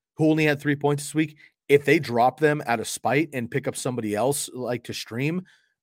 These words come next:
absolutely pick up those two kickers. If you play in leagues with kickers, you want the best ones on great offenses, and especially offenses that sputter in the red zone, like the Raiders and sometimes the Ravens as well. Daniel Carlson and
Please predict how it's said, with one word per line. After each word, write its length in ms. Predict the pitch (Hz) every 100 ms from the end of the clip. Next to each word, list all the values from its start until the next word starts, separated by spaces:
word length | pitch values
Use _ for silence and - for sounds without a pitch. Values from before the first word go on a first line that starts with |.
| -
absolutely 580 | 123 135 - 135 123 120
pick 200 | 127 123
up 120 | 117
those 220 | 113 107
two 140 | - 113
kickers. 400 | - 107 90 -
If 180 | - 151
you 80 | 202
play 220 | - 170 160
in 100 | 139
leagues 200 | 131 117
with 100 | 120
kickers, 420 | - - 95 - _ _
you 140 | 117 107
want 220 | 120 135
the 80 | 135
best 300 | 131 123 120
ones 300 | 113 110 -
on 140 | 104
great 280 | 101 107 120
offenses, 680 | 107 113 110 101 - 95 92 - -
and 80 | 117
especially 380 | 107 - 139 139
offenses 380 | 127 117 113 107
that 140 | 107
sputter 320 | - - 107
in 80 | 107
the 80 | 110
red 200 | 160 147
zone, 260 | 117 117 117 _ -
like 200 | 101 120
the 80 | 156
Raiders 420 | 131 117 117 117 -
and 160 | 117 113
sometimes 460 | 120 117 110 107
the 80 | 110
Ravens 380 | 101 110 101 92 -
as 240 | 98 90
well. 300 | 95 104 - _ _ _ -
Daniel 240 | 113 131
Carlson 600 | - 131 123 117 131 113 -
and 380 | 110 107 101 95